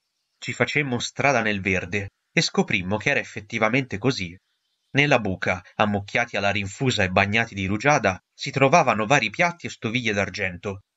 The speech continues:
un quadro che raffigurava un vecchio militare in alta uniforme e il grande crocifisso d'oro che in passato aveva troneggiato nel salotto della villa.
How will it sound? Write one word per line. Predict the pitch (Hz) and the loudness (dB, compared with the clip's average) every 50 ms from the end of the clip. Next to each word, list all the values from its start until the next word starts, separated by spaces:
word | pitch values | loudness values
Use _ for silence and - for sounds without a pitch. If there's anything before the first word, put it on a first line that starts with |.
| _ - | _ -4
un | 110 110 | -4 -4
quadro | 98 - 127 110 104 98 95 95 | 2 4 4 4 4 2 -2 -6
che | 92 - 107 | -4 -4 -2
raffigurava | 95 101 98 - - 120 104 104 107 117 117 101 101 | -2 -2 -4 -4 -8 -6 -2 0 2 2 0 0 -4
un | 98 92 92 | -6 -6 -2
vecchio | 92 113 117 - - - 98 | -2 -2 -2 -2 -8 -10 -8
militare | 98 95 95 95 98 123 113 104 95 | -6 -4 -6 -2 2 2 2 2 2
in | 95 98 | 0 -2
alta | 110 104 98 - 107 | -2 -2 -2 -2 -4
uniforme | 95 107 135 - - - 101 87 87 87 98 107 - _ _ _ | -2 -2 -2 -2 0 0 0 0 0 -2 -6 -6 -8 _ _ _
e | _ - | _ -4
il | 113 110 | -4 -2
grande | - 120 120 117 107 98 98 | -2 -2 -2 0 0 -4 -6
crocifisso | - 98 107 104 - - 107 - 120 - - - - 131 | -6 -6 -8 -8 -8 -10 -8 -8 -8 -8 -6 -2 -2 0
d'oro | 117 107 92 85 95 95 | 2 2 0 0 -4 -6
che | - - | -4 -4
in | 110 104 | -4 0
passato | 101 120 110 - - - 98 92 - 104 | 0 0 -2 -2 -2 -2 -2 -2 0 -2
aveva | 98 107 120 104 101 | 0 0 2 2 0
troneggiato | 95 - 110 104 101 107 104 104 127 135 - 117 | -2 0 -2 0 0 0 0 0 -2 -2 -2 -2
nel | 101 98 95 | -4 -6 -6
salotto | - - 110 107 131 - - 110 | -4 -2 2 2 2 2 2 -2
della | 98 101 95 | 0 0 0
villa. | 90 90 87 85 87 87 90 - | 0 -2 -6 -6 -6 -6 -8 -8